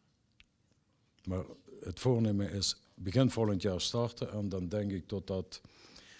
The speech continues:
tegen einde jaar, tegen de kerst, dat dat, eh, opgeleverd kan worden. Voorzitter, en dan denk ik dat ik toch alle vragen gehad heb, maar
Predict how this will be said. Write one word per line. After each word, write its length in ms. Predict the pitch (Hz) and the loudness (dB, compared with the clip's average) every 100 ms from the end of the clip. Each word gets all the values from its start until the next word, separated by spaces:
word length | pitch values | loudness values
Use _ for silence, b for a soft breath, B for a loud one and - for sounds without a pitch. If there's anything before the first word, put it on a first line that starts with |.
| b | b
tegen 300 | - 110 104 | 0 2 2
einde 340 | 113 120 110 98 | 4 4 4 2
jaar, 320 | 101 117 113 | 4 4 4
tegen 260 | - 104 98 | 2 0 0
de 80 | |
kerst, 360 | 87 104 101 - | -2 -2 -2 -4
dat 160 | 98 - | -6 -6
dat, 320 | 95 92 - | -6 -6 -8
eh, 60 | 90 87 | -6 -4
opgeleverd 520 | 113 - 90 80 76 | -6 -4 -4 -4 -6
kan 160 | - 73 | -12 -10
worden. 220 | 73 71 73 _ _ _ b b b b b b b b | -10 -12 -20 _ _ _ b b b b b b b b
Voorzitter, 600 | b - 135 123 135 127 | b 4 6 8 4 2
en 220 | 85 127 | 0 2
dan 200 | 127 139 | 6 6
denk 240 | 123 139 135 | 8 8 8
ik 160 | 117 | 4
dat 160 | 131 123 | 4 4
ik 320 | 113 - - - - | 4 0 -14 -14 2
toch 300 | 160 151 - | 4 4 4
alle 240 | 139 127 | 4 6
vragen 420 | 101 113 120 107 | 4 8 8 8
gehad 320 | 101 95 151 117 | 4 6 4 4
heb, 240 | 110 117 | 2 2
maar 200 | 110 98 | 0 0